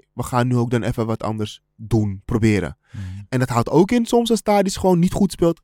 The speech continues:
Speaker 1: gewisseld worden. Of even gewoon niet met hem beginnen.
Speaker 2: Ja.
Speaker 1: Dat vind ik. En ja, ik zou als nieuwe trainer nooit meer Kudus in de spits zetten dan. Gewoon middenveld.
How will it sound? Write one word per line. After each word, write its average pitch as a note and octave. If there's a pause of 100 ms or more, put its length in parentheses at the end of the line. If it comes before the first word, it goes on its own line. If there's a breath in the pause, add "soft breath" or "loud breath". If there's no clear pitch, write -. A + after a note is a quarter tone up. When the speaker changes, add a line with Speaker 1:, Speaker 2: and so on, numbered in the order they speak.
Speaker 1:
gewisseld C#3
worden. E2
Of -
even C3
gewoon A#2+
niet C3+
met A#2
hem G2+
beginnen. F#2+ (1120)
Speaker 2:
Ja. F#2+ (380)
Speaker 1:
Dat E3
vind G3+
ik. - (360 loud breath)
En C#3 (380)
ja, A#2+
ik -
zou A2
als B2
nieuwe C3+
trainer E3
nooit D3+
meer G3+
Kudus G3
in F#3+
de F#3
spits -
zetten -
dan. - (120)
Gewoon G2+
middenveld. -